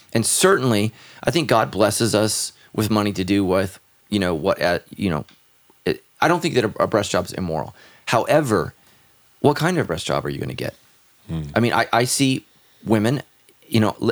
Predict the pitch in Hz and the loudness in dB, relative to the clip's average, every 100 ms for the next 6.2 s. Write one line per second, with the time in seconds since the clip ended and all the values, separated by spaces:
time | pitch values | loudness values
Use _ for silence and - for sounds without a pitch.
0 | - 113 - 120 - 113 147 175 - 143 | 0 0 2 0 2 4 4 0 0 2
1 | 120 139 139 131 123 120 - _ _ _ | 4 2 2 2 2 0 -4 _ _ _
2 | - 104 90 - - - - _ _ _ | 2 2 2 -6 -8 -10 -12 _ _ _
3 | _ 120 123 151 101 - 120 - 113 71 | _ -2 2 0 0 0 0 2 0 0
4 | - _ _ _ _ _ - 139 120 151 | -6 _ _ _ _ _ 0 2 4 2
5 | 151 156 139 131 143 85 64 127 123 113 | 4 2 2 2 2 0 -2 0 2 4
6 | 135 | 4